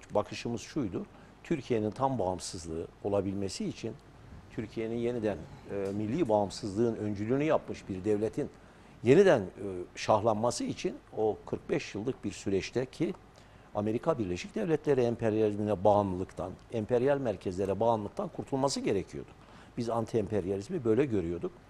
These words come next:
Ama bunu kurtarırken bizim hiçbir şekilde bir başka devletin, sırtımızı bir başka devlete verip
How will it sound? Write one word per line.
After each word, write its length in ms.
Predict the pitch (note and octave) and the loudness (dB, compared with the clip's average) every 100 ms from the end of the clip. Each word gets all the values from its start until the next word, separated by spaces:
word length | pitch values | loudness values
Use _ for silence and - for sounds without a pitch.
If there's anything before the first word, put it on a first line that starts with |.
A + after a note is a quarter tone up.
| - - - | -20 -20 -6
Ama 220 | B2 D#3 D3 | 2 4 4
bunu 180 | F#3+ | 0
kurtarırken 680 | - D3 D#3+ F#3 G#3 G3 B2 D2 - - - - - | 0 -2 2 2 2 2 2 0 -14 -20 -20 -20 -6
bizim 240 | A#2 D#3 A3+ - - - A2+ | -4 -2 -2 -6 -14 -18 -10
hiçbir 320 | D3 - B3+ G3+ | -10 -4 -4 -2
şekilde 460 | D#3+ C3+ D3 D3+ | -2 -2 0 2
bir 180 | D3+ C3+ | 2 4
başka 420 | C3+ - G3+ F#3 | 4 4 2 4
devletin, 560 | C#3 A2 G#2 - F#3+ A3+ - - - - - - - - - - - - - | 6 6 4 2 -4 -4 -16 -20 -20 -20 -20 -20 -20 -20 -20 -20 -20 -20 -12
sırtımızı 520 | - B2+ - D3+ D3 | -6 -4 -2 0 2
bir 100 | D3 | 4
başka 340 | C#3 - A3 | 2 2 0
devlete 440 | F#3+ B2+ A2+ - B2+ | 4 4 4 2 0
verip 200 | F3+ | 0